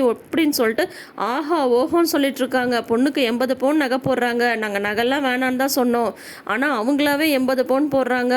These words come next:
அப்படி இப்படின்லாம் சொல்லிட்டு இருக்காங்க. பாவம் பாண்டியன், அது எல்லாமே கவரிங்னு சொல்லிட்டு அவருக்கு தெரியல. இது எல்லாத்தையும் உள்ள இருந்து கேட்டுட்டு இருக்காங்க முத்துவேலு, சக்திவேலு, அந்த குமரவேல்லாம். உடனே இந்த குமரவேல் வந்து எகிற ஆரம்பிச்சிடுறாரு.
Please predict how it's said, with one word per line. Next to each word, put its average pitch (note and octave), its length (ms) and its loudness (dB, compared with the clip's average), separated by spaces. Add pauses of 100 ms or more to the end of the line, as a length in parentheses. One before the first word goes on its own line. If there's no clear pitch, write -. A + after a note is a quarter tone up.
அப்படி A#3 280 -2
இப்படின்லாம் B3 400 0
சொல்லிட்டு C4 240 -2
இருக்காங்க. B3+ 440 0
பாவம் A#3 480 0
பாண்டியன், B3+ 520 0
அது G3 100 -2
எல்லாமே G#3 320 0
கவரிங்னு C4 640 0
சொல்லிட்டு C4 260 0
அவருக்கு A#3+ 240 -2
தெரியல. C4 360 0 (880)
இது C4+ 180 2
எல்லாத்தையும் D4 600 2
உள்ள C4+ 220 4
இருந்து B3 220 2
கேட்டுட்டு C4+ 480 0
இருக்காங்க A#3 380 0 (100)
முத்துவேலு, B3 500 2
சக்திவேலு, B3 520 -2
அந்த B3 160 0
குமரவேல்லாம். A#3+ 720 0
உடனே A3 280 0
இந்த D4 160 2
குமரவேல் C4+ 480 2
வந்து B3 240 0
எகிற B3+ 240 2
ஆரம்பிச்சிடுறாரு. A3+ 680 0